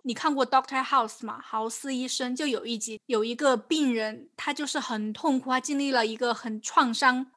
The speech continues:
他想把这一段很痛苦的记忆抹去，他就做了E C T治疗，就是传统的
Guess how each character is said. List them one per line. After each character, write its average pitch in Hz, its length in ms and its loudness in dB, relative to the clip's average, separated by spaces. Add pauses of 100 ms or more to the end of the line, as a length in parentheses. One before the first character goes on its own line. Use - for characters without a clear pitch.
他 381 140 -2
想 269 180 4 (100)
把 208 180 0
这 - 240 -4
一 294 80 0
段 262 180 0
很 240 180 -6
痛 277 240 -2
苦 233 140 -6
的 214 100 -2
记 262 220 -4
忆 254 60 -2
抹 233 240 -4
去， - 180 -8
他 254 140 -4
就 254 200 -2
做 240 240 0
了 214 220 0 (320)
E 262 160 -2
C 277 240 -4
T 262 240 -6
治 262 160 -4
疗， 214 240 -6
就 285 80 -10
是 262 80 -6
传 226 260 -8
统 254 160 -6
的 214 280 -6